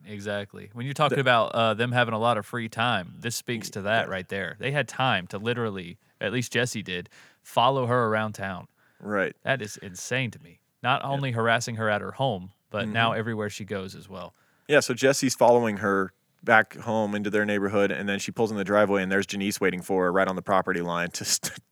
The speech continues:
Speaker 2: <laughs> to call her a fat pig and everything else.
Speaker 1: Yep.
Speaker 2: Um, so the tension at this time was felt by everyone in the neighborhood. This had gone on for four years. That was the part that blew me away. I'm like, "Four years of this, dude. No wonder Irwin finally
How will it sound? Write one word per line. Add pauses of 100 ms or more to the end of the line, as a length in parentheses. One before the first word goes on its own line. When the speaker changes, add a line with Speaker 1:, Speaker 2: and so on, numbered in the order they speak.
(120)
Speaker 2:
<laughs>
to (100)
call
her
a
fat
pig
and
everything
else. (560)
Speaker 1:
Yep. (640)
Speaker 2:
Um,
so
the
tension
at
this
time
was
felt
by
everyone
in
the
neighborhood.
This
had
gone
on
for
four
years.
That
was
the
part
that
blew
me
away.
I'm
like,
"Four
years
of
this,
dude.
No
wonder (720)
Irwin
finally